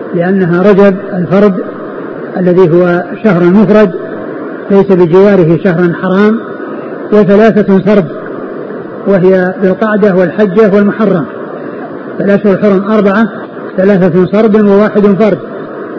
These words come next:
فالمسرودة المتصلة شهر الحج وشهر قبله وشهر بعده، لأن الناس يعني حتى يكون ذهابهم للحج في شهر حرام، ووقوع الحج في شهر حرام، وانصرافهم بعد ذلك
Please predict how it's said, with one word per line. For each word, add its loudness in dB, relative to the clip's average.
فالمسرودة 2
المتصلة 2
شهر 4
الحج 2
وشهر 4
قبله 2
وشهر 4
بعده، 0
لأن -2
الناس 0
يعني -2
حتى 0
يكون 2
ذهابهم 0
للحج 2
في 2
شهر 2
حرام، 0
ووقوع 4
الحج 0
في 2
شهر 2
حرام، 0
وانصرافهم 4
بعد 2
ذلك 4